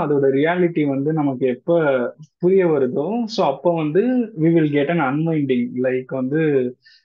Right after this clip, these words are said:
அதோட nature வந்து புரியும் அப்படின்ற மாதிரி நீங்க சொல்லியிருந்தீங்க. But என்னோட இது என்னன்னா, இப்ப நான் என், என் மைண்ட்குள்ள வந்து பாத்தீங்கன்னா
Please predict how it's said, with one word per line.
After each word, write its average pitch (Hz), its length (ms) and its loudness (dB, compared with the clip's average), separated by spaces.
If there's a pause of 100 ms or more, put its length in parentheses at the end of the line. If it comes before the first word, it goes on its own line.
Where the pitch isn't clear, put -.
(320)
அதோட 156 340 0 (580)
nature 175 400 -2
வந்து 147 220 -2
புரியும் 147 520 0
அப்படின்ற 139 380 -2
மாதிரி 147 200 0
நீங்க 139 200 -2
சொல்லியிருந்தீங்க. 123 580 0 (460)
But 151 160 0
என்னோட 156 360 2 (340)
இது 160 160 0
என்னன்னா, 147 360 0 (160)
இப்ப 160 220 -4
நான் 131 280 -2
என், 151 260 0 (100)
என் 156 200 0
மைண்ட்குள்ள 175 360 2
வந்து 151 180 0
பாத்தீங்கன்னா 139 440 0